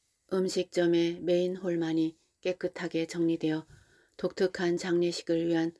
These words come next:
만반의 준비가 갖춰져 있었다. 조문객들 중에는 차오충 부장도 끼어 있었다. 수행인들을 동행하고 조금 늦게 나타난 그는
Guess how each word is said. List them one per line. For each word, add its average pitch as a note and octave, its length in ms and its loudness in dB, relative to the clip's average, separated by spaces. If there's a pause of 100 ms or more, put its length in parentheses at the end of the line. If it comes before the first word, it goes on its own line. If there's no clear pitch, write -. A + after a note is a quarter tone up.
(200)
만반의 F3 500 0
준비가 D#3+ 640 -4
갖춰져 E3 400 -6
있었다. D3+ 560 -8 (1080)
조문객들 E3+ 760 0
중에는 D#3 560 2 (200)
차오충 F3+ 540 -4
부장도 E3+ 560 0
끼어 F#3 180 -2
있었다. D#3+ 580 -6 (500)
수행인들을 F3 760 0
동행하고 E3 640 0 (100)
조금 F3 320 -4
늦게 F3 240 -4
나타난 E3 540 -2
그는 D#3 320 -2